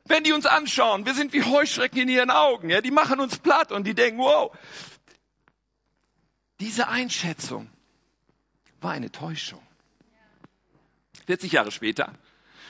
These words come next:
ist Josua der Anführer von diesem Volk und er, er, er ist wieder mit dem Volk an der Grenze zum verheißenen Land, an der gleichen Stelle, wieder und,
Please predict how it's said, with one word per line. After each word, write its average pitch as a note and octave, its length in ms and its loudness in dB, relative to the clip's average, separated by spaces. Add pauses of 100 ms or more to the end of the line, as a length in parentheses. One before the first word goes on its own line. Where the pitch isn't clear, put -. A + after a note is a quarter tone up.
(120)
ist D3 160 -2
Josua B2+ 500 2
der A#2+ 180 0
Anführer C3 480 -2
von B2+ 180 -6
diesem B2+ 360 -4 (220)
Volk F3 420 0 (520)
und D#3 160 0
er, E3 120 4 (400)
er, F3 240 2
er F#3+ 100 4
ist F#3+ 180 -8
wieder C4+ 360 2
mit A#3+ 180 -2
dem A#3 120 -4
Volk G#3 320 2
an C4 160 2
der C#4 100 2
Grenze B3 320 -2
zum A3+ 180 -6
verheißenen G3+ 460 2
Land, E3+ 420 2
an G#3+ 100 4
der A#3 80 2
gleichen A#3+ 400 2
Stelle, F3+ 440 2 (300)
wieder B3+ 340 2
und, A3 160 -4